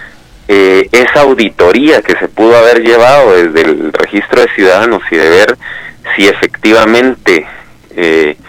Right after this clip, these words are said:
hubo irregularidades dentro del, del trámite, no está finalizado, digamos. Entonces,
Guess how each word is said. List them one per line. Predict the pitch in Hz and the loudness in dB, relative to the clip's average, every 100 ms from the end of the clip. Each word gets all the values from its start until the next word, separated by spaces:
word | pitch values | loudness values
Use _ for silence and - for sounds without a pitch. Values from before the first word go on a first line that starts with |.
| - - - - _ _ | -20 -20 -20 -20 _ _
hubo | 123 135 135 113 | -2 0 2 2
irregularidades | 98 85 85 82 85 82 82 95 117 123 95 | 2 0 0 0 2 2 2 2 2 2 0
dentro | 80 85 - 85 80 | -2 -4 -2 0 2
del, | 78 73 71 - 87 | 2 -2 -6 -12 -6
del | - 78 | -4 -4
trámite, | - 107 123 165 175 180 175 - - - - _ _ _ - - _ | -2 -2 0 0 0 -4 -4 -10 -20 -20 -20 _ _ _ -20 -20 _
no | 107 104 104 101 | -4 0 2 2
está | 98 - 104 98 98 95 92 87 80 80 78 - | 0 -2 -2 2 2 2 2 2 2 0 -2 -2
finalizado, | 92 85 - - - 131 165 90 | 0 0 -2 -4 0 0 2 0
digamos. | 76 71 - - - - - | -2 -6 -16 -20 -20 -20 -12
Entonces, | - 85 85 - 95 95 - 127 | -6 -4 -4 -2 0 0 0 0